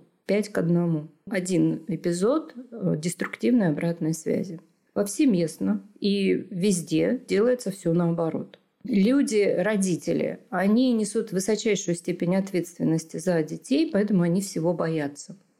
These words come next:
И их первоначальная реакция на то, что ребенок делает что-то не так, это сразу же прекратить, немедленно прекратить это поведение. И поэтому получается, что дети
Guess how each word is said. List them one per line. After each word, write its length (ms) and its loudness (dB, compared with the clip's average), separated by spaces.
И 180 2
их 260 0
первоначальная 760 2
реакция 480 -4
на 120 2
то, 140 -2
что 200 -4
ребенок 440 -2
делает 380 0
что-то 400 -2
не 180 2
так, 440 -6
это 480 0
сразу 600 0
же 140 -4
прекратить, 920 -2
немедленно 560 2
прекратить 600 -4
это 180 -4
поведение. 760 -2
И 80 0
поэтому 960 -2
получается, 760 0
что 260 -2
дети 640 0